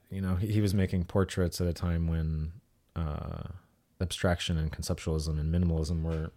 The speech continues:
at the height of, you know, that's all anyone was, like, really talking about.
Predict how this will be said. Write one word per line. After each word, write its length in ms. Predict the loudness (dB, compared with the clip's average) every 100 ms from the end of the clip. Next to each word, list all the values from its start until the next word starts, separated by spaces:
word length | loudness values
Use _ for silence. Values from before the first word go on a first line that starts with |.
| -10
at 180 | -10 -6
the 140 | -8
height 320 | -4 -4 -4 -4
of, 440 | -6 -6 -12 -20 -20 _
you 120 | -4
know, 160 | -4 -2
that's 180 | -6 -6
all 240 | -4 -2
anyone 320 | 0 0 -2
was, 140 | -4 -6
like, 240 | -8 -6
really 120 | -4
talking 240 | 2 4 6
about. 300 | 6 4